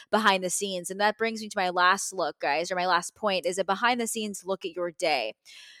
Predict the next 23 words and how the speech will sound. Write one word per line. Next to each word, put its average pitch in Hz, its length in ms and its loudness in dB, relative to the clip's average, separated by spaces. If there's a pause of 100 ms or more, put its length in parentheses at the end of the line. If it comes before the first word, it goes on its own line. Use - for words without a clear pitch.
(220)
So, 247 520 8 (800)
if 262 200 4
your 339 200 2
clients 240 640 0
don't 196 340 2
know 214 120 -2
who 196 120 -4
you 185 240 -4
are 160 240 4
outside 175 320 2
of 170 100 -2
your 175 140 -4
job 160 300 -2
title, 220 520 0 (960)
I 233 100 6
encourage 262 580 0
you 277 100 -2
to 226 120 -8
do 180 220 -2
that. 120 280 0 (600)
Um, 190 440 4 (500)
very, 269 440 4
very 233 360 4